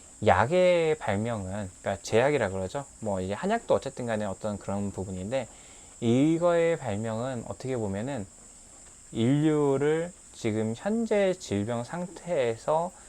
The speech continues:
그대로 유지하게끔, 그냥 이대로 생활하게끔, 이대로 환자 상태에서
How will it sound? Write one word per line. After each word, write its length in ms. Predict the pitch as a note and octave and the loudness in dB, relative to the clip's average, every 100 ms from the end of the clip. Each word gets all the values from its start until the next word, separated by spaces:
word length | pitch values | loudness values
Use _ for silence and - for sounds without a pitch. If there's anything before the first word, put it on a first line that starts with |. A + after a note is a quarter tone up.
| - - | -20 -4
그대로 800 | C3+ C3 E3+ E3+ E3 E3 F3 F3 - - - | 0 4 4 4 2 2 0 0 -8 -20 -6
유지하게끔, 1000 | A2 B2 C#3 D3+ C#3 B2 A2 - - F#2 F#2 - - - - - | 0 0 0 -2 -2 -2 -2 -6 -8 -8 -8 -18 -20 -20 -16 -8
그냥 200 | C3+ - | -6 -2
이대로 720 | C#3 C3+ D#3+ E3 D#3+ D#3+ D#3+ | 0 2 2 2 2 0 -2
생활하게끔, 840 | D#3 F#3 F#3 E3+ D3 G#2+ - F#2+ F#2+ | -4 -4 -2 -2 -2 -4 -4 -6 -2
이대로 280 | C3+ D#3 D3+ | 0 2 2
환자 420 | G3 G3 G3 F#3 | 0 2 2 0
상태에서 800 | F#3 F#3+ - F3+ C#3+ C#3+ F3 | -2 -6 0 2 2 0 -2